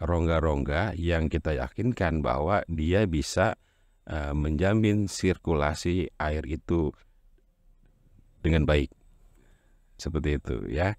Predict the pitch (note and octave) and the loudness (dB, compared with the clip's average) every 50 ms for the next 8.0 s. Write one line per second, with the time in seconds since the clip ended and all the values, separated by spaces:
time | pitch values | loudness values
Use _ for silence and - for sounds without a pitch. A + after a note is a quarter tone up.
0 | _ _ - - - - - - _ - - - - - - E2 D#2 D#2 F#2 E2 | _ _ -20 -20 -20 -20 -20 -20 _ -20 -20 -20 -16 -6 -2 0 0 2 2 0
1 | - - - _ _ _ - - - - - - _ - - - - A2+ B2+ C3 | 0 -2 -8 _ _ _ -20 -20 -20 -20 -20 -20 _ -18 -6 0 2 4 4 4
2 | B2 C#3 C3+ C3 B2+ C3+ C3 C3 B2+ A#2+ - - - - A2 A#2 A2 - B2 A2+ | 2 2 2 2 2 2 2 2 2 2 0 -4 -6 -4 -4 -2 0 2 2 2
3 | A2 G#2 G#2+ G#2+ - G#2+ G2+ A2+ G#2+ A2+ A2 A#2+ D#3 E3+ D#3 D3 - D3 G#2+ F2 | 2 2 0 -2 0 0 0 2 2 2 2 2 2 2 2 0 0 0 0 0
4 | G2+ F2 E2+ F2 E2 D#2+ - - G#2+ B2 C#3 C#3+ - _ _ - - _ _ _ | 0 0 0 0 0 0 0 2 2 2 2 0 -4 _ _ -20 -20 _ _ _
5 | _ _ _ - - - C2 D#2+ F2 F2+ F2 F2 D2+ D#2+ G2 B2 - - - C#3 | _ _ _ -20 -10 -4 0 2 2 2 2 2 2 2 0 0 -2 0 2 2
6 | D#2 B1 B1+ D2+ G2 - _ _ _ _ - - _ _ _ - - G#2+ - - | 2 2 0 -2 -4 -8 _ _ _ _ -20 -20 _ _ _ -6 -4 -4 0 2
7 | G2+ F#2 E2+ - E2 D2 F#2 A#2+ B2+ G2+ F#2 E2+ E2 D#2+ E2+ E2+ E2+ F2 E2+ | 2 2 2 2 2 2 2 0 0 0 0 0 2 0 0 2 2 2 0